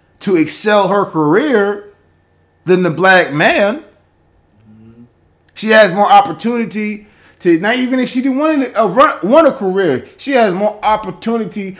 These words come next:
Speaker 1: just to lay on her back and not do anything and just live off the government versus a male, a black male at that. So I don't understand that part right there. Like, it, that is right there, it's just straight.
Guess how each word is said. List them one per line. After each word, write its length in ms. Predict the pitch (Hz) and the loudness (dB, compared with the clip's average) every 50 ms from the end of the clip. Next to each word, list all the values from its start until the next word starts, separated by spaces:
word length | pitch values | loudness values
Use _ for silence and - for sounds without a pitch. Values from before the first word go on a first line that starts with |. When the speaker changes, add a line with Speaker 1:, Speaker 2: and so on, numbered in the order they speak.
| - - - | -18 -18 -14
Speaker 1:
just 180 | - 185 - - | -12 -12 -10 -8
to 40 | 151 | -6
lay 280 | 131 143 190 220 220 214 | -4 0 2 2 4 4
on 100 | 196 170 | 2 4
her 260 | 175 180 151 - - - | 4 2 2 0 -4 -2
back 600 | - - - 214 - - - - - - - _ _ _ _ _ _ _ _ - | 2 4 4 4 4 2 -2 -12 -18 -18 -20 _ _ _ _ _ _ _ _ -8
and 180 | 156 143 156 180 | -4 -2 0 2
not 260 | 196 190 170 - - | 2 2 2 0 -2
do 260 | 190 190 185 180 185 - | -2 -2 -2 -2 -4 -4
anything 580 | - 202 240 247 247 233 - - 202 185 175 151 | 0 2 2 4 2 2 0 -2 -4 -4 -4 -4
and 80 | 143 127 | -4 -6
just 240 | 139 135 117 - | -6 -8 -8 -4
live 180 | 160 190 180 160 | -2 -2 0 2
off 180 | 175 170 - - | 0 0 0 -2
the 100 | 131 113 | -8 -10
government 680 | 101 - 156 165 175 151 147 127 123 120 113 - - _ _ _ _ _ _ - | -6 -2 0 0 0 0 -2 -4 -6 -6 -8 -10 -12 _ _ _ _ _ _ -6
versus 420 | 123 147 160 156 156 156 143 117 143 | -2 -2 -2 0 -2 -4 -6 -4 -4
a 60 | 139 | -4
male, 340 | 135 135 120 104 92 - - - - _ _ _ _ _ _ - | -4 -4 -4 -6 -8 -12 -16 -20 -20 _ _ _ _ _ _ -4
a 80 | - 151 | -2 0
black 400 | 123 214 226 220 214 208 - 180 | 2 4 6 6 4 4 2 0
male 160 | 160 151 135 | -2 -2 0
at 220 | - 123 123 110 - | -2 -4 -4 -4 -4
that. 300 | 127 110 95 - - _ _ _ _ _ _ _ _ _ _ _ _ _ _ _ _ _ _ _ - | -6 -6 -6 -8 -14 _ _ _ _ _ _ _ _ _ _ _ _ _ _ _ _ _ _ _ -2
So 100 | - - | -2 2
I 140 | 262 302 339 | 4 6 6
don't 140 | 349 302 302 | 6 6 6
understand 500 | 311 311 285 302 - 311 339 359 330 285 | 4 4 2 0 0 0 0 0 0 0
that 200 | 226 175 143 - | 0 0 0 0
part 220 | 156 131 107 - | -2 -4 -4 -4
right 220 | 87 98 95 - - | -6 -10 -12 -12 -16
there. 160 | - - - - | -18 -18 -16 -14
Like, 160 | - 254 - - | -12 -12 -12 -10
it, 240 | 214 247 247 254 - | -10 -12 -10 -6 -2
that 200 | 254 277 285 285 | 2 4 4 4
is 140 | 269 - - | 2 2 2
right 220 | 269 269 262 269 277 | 2 2 2 2 0
there, 260 | 277 277 262 262 254 | -2 -2 -2 -2 -4
it's 120 | 226 - | -6 -8
just 260 | - 247 247 233 - - | -8 -8 -8 -8 -8 -6
straight. 380 | - 269 262 269 262 - - | 0 0 0 0 0 -4 -10